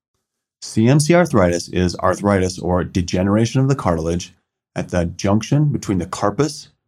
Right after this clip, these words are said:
and the metacarpal of the thumb. Patients with C M C arthritis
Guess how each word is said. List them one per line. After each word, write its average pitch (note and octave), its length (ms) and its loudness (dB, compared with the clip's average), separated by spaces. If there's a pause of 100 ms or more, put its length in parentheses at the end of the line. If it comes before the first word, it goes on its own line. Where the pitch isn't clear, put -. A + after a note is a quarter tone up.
and A2+ 100 2
the A#2 40 4
metacarpal G2+ 680 0
of F#2 160 -4
the F2 80 0
thumb. - 400 -6 (500)
Patients G#2 360 0
with A2 120 0
C A2 200 -2
M G2+ 80 0
C G2+ 140 -2
arthritis G#2+ 560 0